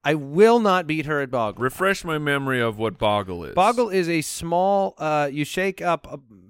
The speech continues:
Speaker 1: sixteen different letter die.
Speaker 2: Okay.
Speaker 1: And it goes down onto the board in a, in a cube form, and then you just make as many words in a certain
Speaker 2: Okay,
Speaker 1: amount of
Speaker 2: so,
Speaker 1: time
Speaker 2: okay, okay.
Speaker 1: through the diagonals.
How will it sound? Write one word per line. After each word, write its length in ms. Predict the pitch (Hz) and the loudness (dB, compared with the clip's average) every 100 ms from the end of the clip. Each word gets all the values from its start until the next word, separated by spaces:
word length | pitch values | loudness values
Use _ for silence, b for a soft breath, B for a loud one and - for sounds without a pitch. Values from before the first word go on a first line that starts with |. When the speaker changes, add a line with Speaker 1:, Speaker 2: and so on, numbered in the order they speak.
| 107 | -16
Speaker 1:
sixteen 640 | - - - - 190 175 151 | -10 -8 -10 -6 -4 -4 -2
different 440 | 156 - 160 143 _ _ | -2 0 -4 -6 _ _
letter 600 | 160 147 151 160 156 147 - _ 131 | -10 -2 2 4 4 2 -4 _ -2
die. 500 | 120 110 98 98 135 _ - | 0 2 0 -2 -8 _ -18
Speaker 2:
Okay. 360 | 107 107 92 92 | -4 -2 -2 -2
Speaker 1:
And 140 | 143 | -2
it 60 | 143 | 0
goes 300 | 151 170 151 | 2 2 0
down 480 | 175 156 156 156 156 _ | -2 0 0 -2 -4 _
onto 760 | 139 143 143 - 165 147 147 143 | -4 -4 -6 -8 -4 -2 -2 -4
the 140 | 151 | -4
board 300 | 139 123 139 | 0 2 2
in 120 | 151 | 0
a, 160 | 131 127 | -2 -4
in 140 | 127 127 | -6 -8
a 40 | |
cube 400 | 123 - 147 131 | -8 -4 -4 -4
form, 360 | - 123 113 139 | -6 -4 -4 -4
and 180 | 143 143 | -8 -4
then 160 | 143 143 | -4 -2
you 120 | 151 | -6
just 400 | 127 160 143 - _ | 0 0 0 -10 _
make 400 | 127 143 180 185 | -6 0 -2 -2
as 160 | 160 139 | -6 -4
many 220 | 156 165 | -6 -4
words 420 | 151 151 151 123 | 0 0 0 -6
in 140 | 143 | -8
a 40 | 131 | -4
certain 200 | - 135 | 4 6
Speaker 2:
Okay, 60 | 143 | 8
Speaker 1:
amount 200 | 165 151 | 6 2
of 60 | |
Speaker 2:
so, 120 | - 160 | 0 2
Speaker 1:
time 180 | 151 139 | 2 2
Speaker 2:
okay, 200 | 92 85 | -6 -8
okay. 200 | - 160 | -12 0
Speaker 1:
through 200 | 180 185 | 2 2
the 100 | 165 | 4
diagonals. 1080 | 156 143 143 147 160 139 104 87 120 - | 4 6 6 6 4 2 -4 -6 -10 -16